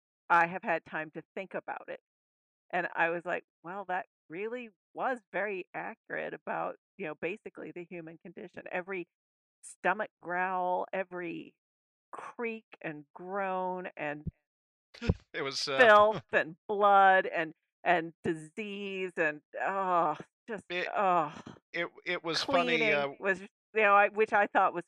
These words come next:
Speaker 1: funny because, the, you know, that's part of the human condition, not necessarily cleaning, but, you know, taking care of yourself or things around you.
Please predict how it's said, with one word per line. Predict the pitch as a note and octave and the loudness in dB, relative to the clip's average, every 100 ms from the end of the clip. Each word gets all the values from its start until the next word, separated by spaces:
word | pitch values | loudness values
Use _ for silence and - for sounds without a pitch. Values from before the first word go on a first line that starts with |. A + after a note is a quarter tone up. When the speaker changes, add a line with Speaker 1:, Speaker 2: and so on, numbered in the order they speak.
| - | -6
Speaker 1:
funny | G#3 G3 E3+ F3+ | -4 -4 -8 -10
because, | F#3 - F3 - | -8 -4 -4 -6
the, | - | -10
you | G3+ | -6
know, | F3 F3 F3+ _ | -4 -4 -8 _
that's | F#3+ - _ _ _ - | -6 -6 _ _ _ -2
part | A3+ | 0
of | A3 D#3+ | -2 -6
the | E3+ | -10
human | F#3+ B3+ F#3 | -10 -14 -14
condition, | F3+ F3+ G3 | -12 -12 -4
not | G#3+ A#3 | -4 -4
necessarily | A3+ G#3+ F3+ D#3+ | -6 -6 -8 -10
cleaning, | - G3+ F#3 E3+ | -14 -14 -10 -8
but, | E3+ - _ _ _ _ | -8 -10 _ _ _ _
you | E3+ | -6
know, | E3+ - | -6 -4
taking | B3 - G3 F3 | -4 -4 -10 -12
care | - G3+ F#3 E3+ | -8 -4 -2 -2
of | E3 _ _ _ _ - | -6 _ _ _ _ -14
yourself | F3+ - F3 E3 | -10 0 2 2
or | F3 E3+ G3 | -2 -6 -4
things | E3+ E3+ | -4 -6
around | F#3 E3+ E3+ E3+ E3+ | -6 -4 -4 -6 -10
you. | E3 E3 | -10 -10